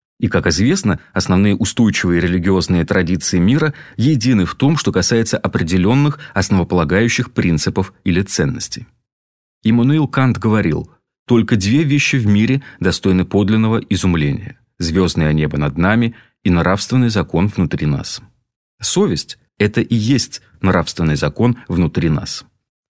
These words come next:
Это зона совпадения нравственного закона и поведения. Многие, как и я, уверены, что совесть —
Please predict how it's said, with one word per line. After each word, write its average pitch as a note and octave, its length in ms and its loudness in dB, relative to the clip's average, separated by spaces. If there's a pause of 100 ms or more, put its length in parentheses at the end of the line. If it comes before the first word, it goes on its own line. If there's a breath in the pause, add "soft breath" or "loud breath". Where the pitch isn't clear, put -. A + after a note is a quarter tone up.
(220)
Это A#2 160 2
зона D3 240 2
совпадения C3 720 2
нравственного G#2+ 580 0
закона A#2 440 0
и G#2+ 160 -2
поведения. F2+ 680 -4 (640)
Многие, C#3+ 480 2
как - 180 -2
и A2+ 60 4
я, C3 160 2
уверены, B2 480 2
что G2+ 160 -4
совесть — C3 420 2